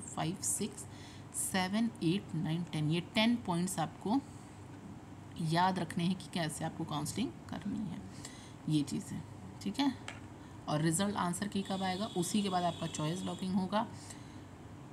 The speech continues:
यहाँ पर देख सकते हैं exam result में अंक के साथ candidates की rank भी जारी होगी, ठीक है।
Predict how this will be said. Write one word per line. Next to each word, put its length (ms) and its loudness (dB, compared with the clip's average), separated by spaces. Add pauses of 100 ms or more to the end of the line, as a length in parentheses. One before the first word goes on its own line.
(1200)
यहाँ 280 4
पर 80 2
देख 200 0
सकते 280 0
हैं 160 8
exam 500 6
result 380 0
में 100 0 (180)
अंक 260 8
के 220 2
साथ 460 0 (140)
candidates 540 4
की 140 4
rank 420 2
भी 220 4
जारी 340 -2
होगी, 340 -6 (560)
ठीक 160 -2
है। 120 2